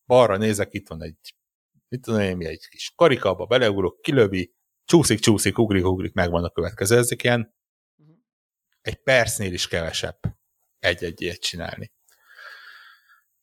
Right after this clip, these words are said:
Ö, és, és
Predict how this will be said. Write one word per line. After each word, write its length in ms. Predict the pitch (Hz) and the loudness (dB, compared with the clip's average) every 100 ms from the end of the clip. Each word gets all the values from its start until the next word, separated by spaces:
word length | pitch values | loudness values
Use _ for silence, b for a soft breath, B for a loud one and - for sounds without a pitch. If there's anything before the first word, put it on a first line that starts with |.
| B B B - - | B B B -20 -2
Ö, 440 | 113 113 113 113 113 - _ _ _ _ - _ _ - | 2 4 4 4 2 -2 _ _ _ _ -20 _ _ -4
és, 200 | - - - | -4 -2 -2
és 220 | 156 | -4